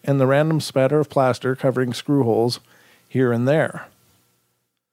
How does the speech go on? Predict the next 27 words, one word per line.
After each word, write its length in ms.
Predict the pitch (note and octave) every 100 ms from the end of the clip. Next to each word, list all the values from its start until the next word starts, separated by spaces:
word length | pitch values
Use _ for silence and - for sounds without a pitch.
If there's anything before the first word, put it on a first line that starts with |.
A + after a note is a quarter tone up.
| _ _ _ _ _ _ -
We 80 |
found 260 | G#3+ D4+ C#4+
a 40 |
corner 300 | - B3 B3
unit 380 | G#3 E3+ E3+ D#3+
on 160 | D#3 D#3
the 60 |
tenth 280 | C#3 F3+ D#3+
floor 360 | - D#3+ D3+ C#3
with 120 | C#3
a 60 | C3
view 240 | D3+ E3+
of 100 | C#3
the 80 | C3+
nearby 380 | C#3 C3 A#2+ A2+
park, 540 | - G3 D#3 C#3+ -
and, 380 | A#2+ A#2+ G2+ - -
and 440 | B2 A#2+ A#2 A2+ - _ - _ -
we 120 | D#3+
completed 440 | D#3+ C#3+ G3 G3+
all 140 | E3 E3
the 100 | D#3+
necessar-, 460 | D3 - D#3 C#3+ -
necessary 520 | D3+ C#3 - D3+ A#2
paperwork, 680 | - F3 - A2+ G2 F2 -
and 160 | A#2+
now 340 | C3 D#3+ E3